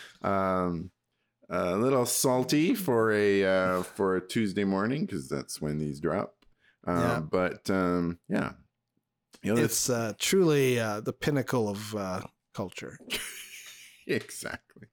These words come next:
Speaker 2: It's all down here from here, folks.
Speaker 1: Well, and as I pointed out to you, the, the, the version
Speaker 2: Oh,
Speaker 1: of the
Speaker 2: man.
Speaker 1: sound is
Speaker 2: Yes.
Speaker 1: slightly different. The one that's, uh, succeeded on TikTok is,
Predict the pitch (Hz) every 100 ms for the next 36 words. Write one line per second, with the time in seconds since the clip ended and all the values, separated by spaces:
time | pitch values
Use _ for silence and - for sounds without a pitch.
0 | _ - 147 143 156 160 160 160 151 135
1 | 143 139 131 120 110 113 123 135 127 113
2 | 117 - 131 151 113 113 131 123 101 92
3 | 92 80 98 92 92 85 85 104 147 156
4 | 147 120 101 101 98 90 87 90 90 90
5 | 87 95 110 - 98 85 73 71 95 131
6 | - - 90 123 123 120 98 - - 98
7 | 107 98 85 - - 113 - 80 67 -
8 | 95 101 120 92 - - - 80 67 -
9 | - _ _ - 90 107 95 85 76 -
10 | - 135 - - - - _ _ _ _
11 | _ _ _ _ - 95 92 92 92 90
12 | 87 82